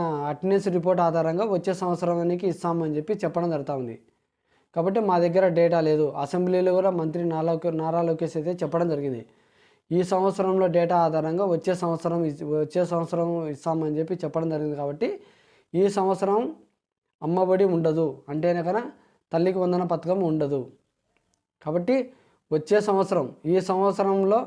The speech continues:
అటెండెన్స్ రిపోర్ట్ ఆధారంగా వచ్చే సంవత్సరం అయితే కనుక ప్రతి ఒక్క పిల్లవాడికి అయితే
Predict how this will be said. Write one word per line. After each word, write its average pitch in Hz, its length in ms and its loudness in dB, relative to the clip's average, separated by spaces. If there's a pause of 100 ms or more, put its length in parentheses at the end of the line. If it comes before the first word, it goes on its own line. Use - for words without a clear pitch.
(680)
అటెండెన్స్ 196 420 0
రిపోర్ట్ 185 440 2
ఆధారంగా 175 380 2 (100)
వచ్చే 196 180 0
సంవత్సరం 180 420 0
అయితే 165 200 0
కనుక 185 220 -2
ప్రతి 175 180 -2
ఒక్క 165 120 -4 (100)
పిల్లవాడికి 170 520 2
అయితే 190 200 0